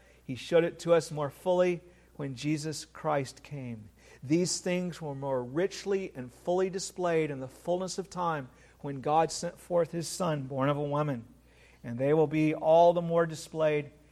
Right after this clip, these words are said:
when he comes and brings us to glory at last. All who trust in him brings them to glory. It is appropriate for us to give thanks for these wonders that God has done, because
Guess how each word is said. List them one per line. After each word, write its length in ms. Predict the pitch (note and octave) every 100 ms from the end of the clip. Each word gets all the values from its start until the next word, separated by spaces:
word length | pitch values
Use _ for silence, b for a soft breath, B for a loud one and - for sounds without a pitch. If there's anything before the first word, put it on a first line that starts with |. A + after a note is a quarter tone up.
| b -
when 160 | B2+
he 100 | C3
comes 540 | A#2+ - D#3 D3 C#3+ -
and 200 | B2 A2+
brings 360 | B2 C3+ C#3+ C#3+
us 280 | C#3 - -
to 100 | B2+
glory 540 | C3+ C3+ C3+ B2+ -
at 160 | C3 -
last. 580 | C#3 B2+ A2+ A#2 - -
All 260 | C3+ C#3 C3+
who 140 | C#3+
trust 340 | - C#3+ C#3+
in 120 | C#3 C3+
him 220 | C3 A#2
brings 260 | A#2+ B2+ C3
them 120 | C3
to 100 | C#3
glory. 420 | C3 A#2+ A2+ A#2 - b b b b b
It 80 | D#3+
is 140 | D3+
appropriate 840 | D3 - - F#3+ G3+ - C#3 B2 -
for 100 | -
us 160 | C3+ C3+
to 80 | -
give 240 | C3 C#3+ C#3+ -
thanks 600 | D#3+ C#3+ - - - - -
for 100 | C3
these 240 | C3+ B2+
wonders 640 | C3+ D3 D#3 C#3+ A#2+ A2+
that 160 | B2+ -
God 320 | C3 C3 C3
has 200 | C#3 B2
done, 380 | C3 B2+ A#2+ A2 - b b b b b
because 680 | C3 B2 C3 B2+ A#2 A#2 -